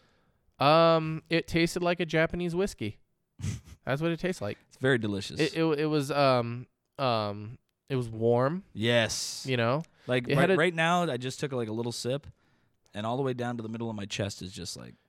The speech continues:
Speaker 1: It has a different aftertaste than, like, Tennessee whiskey, though, for sure.
Speaker 2: Oh, yeah.
Speaker 1: Like, it's the end of it that, like, really is the big difference between different whiskeys. I like trying different variations of alcohol and beers. I love, like,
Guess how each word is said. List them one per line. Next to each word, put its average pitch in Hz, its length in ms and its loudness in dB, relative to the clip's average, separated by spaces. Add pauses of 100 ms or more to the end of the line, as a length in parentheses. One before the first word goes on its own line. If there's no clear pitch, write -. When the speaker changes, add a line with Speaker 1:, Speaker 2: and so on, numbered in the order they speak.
Speaker 1:
It 160 100 2
has 254 180 2
a 226 40 2
different 175 300 0
aftertaste 139 580 -2
than, 123 120 0
like, 110 200 -2
Tennessee 110 420 -2
whiskey, 95 320 -4
though, 92 200 -8
for - 140 -8
sure. 95 340 -4 (160)
Speaker 2:
Oh, 208 200 -2
yeah. 156 200 -4
Speaker 1:
Like, 131 260 0
it's 131 200 0
the 135 260 0
end 139 240 6
of 156 100 4
it 180 260 2
that, 120 240 4
like, 113 180 2
really 120 340 6
is 107 120 0
the 110 60 -6
big 107 180 0
difference 107 320 -4
between 120 220 -6
different 101 280 -6
whiskeys. 101 380 -4
I 147 80 2
like 226 200 2
trying 147 280 2
different 117 280 -4 (500)
variations 113 720 4
of 101 200 -12
alcohol 107 580 0
and 101 260 -6
beers. 110 580 0
I 113 120 -2
love, 127 360 4
like, 113 180 -2